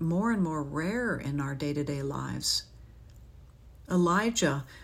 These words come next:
when he went up the mountain and listened for God, he didn't hear God in the storm or in the wind, but he heard God in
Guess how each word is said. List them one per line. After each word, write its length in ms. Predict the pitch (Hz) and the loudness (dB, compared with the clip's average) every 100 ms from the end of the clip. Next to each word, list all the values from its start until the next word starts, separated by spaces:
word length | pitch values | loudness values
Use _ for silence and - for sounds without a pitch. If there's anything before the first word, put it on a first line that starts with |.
| - | -4
when 120 | 175 | 0
he 80 | 175 | 2
went 180 | 175 180 | 4 4
up 140 | 185 | 4
the 80 | 180 | 4
mountain 560 | 165 165 208 196 151 147 | 4 4 4 4 2 2
and 180 | 143 | 2
listened 480 | 147 170 233 - 180 | 2 4 6 6 4
for 140 | - 147 | 2 0
God, 380 | 165 175 175 | 2 4 4
he 80 | 156 | 4
didn't 240 | 151 190 170 | 4 4 4
hear 180 | 180 | 4
God 300 | 170 160 175 | 2 4 4
in 100 | 165 | 4
the 80 | 156 | 4
storm 720 | 139 - - 160 170 180 190 | 4 2 2 2 4 6 6
or 100 | 139 | 4
in 120 | 139 131 | 0 -2
the 40 | |
wind, 440 | 131 160 165 185 180 | 0 2 2 2 0
but 100 | 160 | -4
he 60 | |
heard 300 | 151 180 190 | -4 -2 -2
God 340 | 175 160 175 160 | 0 2 2 2
in 220 | 147 | 2